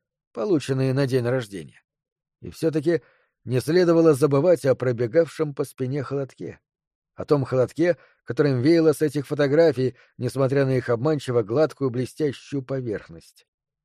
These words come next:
Он чувствовал этот холодок, хотя фотографии, казалось, твердили обратное. "Мы всего лишь полароиды, и по причинам, которые мы не можем высказать и тем более объяснить, мы показываем только статические изображения".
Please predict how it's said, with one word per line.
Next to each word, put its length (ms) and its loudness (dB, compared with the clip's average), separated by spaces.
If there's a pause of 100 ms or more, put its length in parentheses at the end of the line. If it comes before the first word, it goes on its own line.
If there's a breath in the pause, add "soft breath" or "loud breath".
(180)
Он 160 -8
чувствовал 520 0
этот 240 -6
холодок, 500 -2 (280)
хотя 300 -2
фотографии, 560 2
казалось, 440 2 (300)
твердили 500 2
обратное. 600 2 (680)
"Мы 240 0
всего 360 4
лишь 240 0
полароиды, 760 2 (400)
и 140 -4
по 140 2
причинам, 560 2
которые 380 4
мы 140 2
не 100 2
можем 460 2
высказать 640 -2
и 100 -2
тем 200 0
более 260 4
объяснить, 640 -6 (380)
мы 160 -8
показываем 680 0
только 380 0
статические 840 -6
изображения". 720 -6